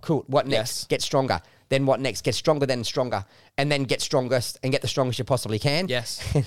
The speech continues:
Speaker 1: <laughs> And, and the, the body kinda takes care of
Speaker 2: Yes.
Speaker 1: itself.
Speaker 2: And life's so much more enjoyable this way. Now that I've kinda shifted my focus
Speaker 1: Mm.
Speaker 2: as a way that I know that I'm gonna delay gratification. You know, one day
Speaker 1: I love
Speaker 2: I'm
Speaker 1: it.
Speaker 2: gonna be in a position to be able to lean down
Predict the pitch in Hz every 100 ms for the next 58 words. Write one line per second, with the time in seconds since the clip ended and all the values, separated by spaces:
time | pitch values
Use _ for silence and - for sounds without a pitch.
0 | - - - - - 123 120 135 131 123
1 | 120 139 131 123 117 98 113 - 113 127
2 | 135 92 - _ 160 170 170 226 - 185
3 | 160 151 156 135 135 190 175 127 127 -
4 | 120 135 170 185 143 - - - - -
5 | 214 - - 262 269 208 139 - 143 180
6 | 466 - - _ - 139 156 175 165 170
7 | 160 160 165 156 151 147 151 147 135 143
8 | 139 151 143 143 139 135 139 147 156 135
9 | 131 135 160 185 160 151 - - 92 -
10 | 165 160 156 151 139 139 127 165 - 143
11 | 123 123 123 - _ _ _ - 160 147
12 | 143 131 143 143 175 208 208 190 202 214
13 | 160 143 151 202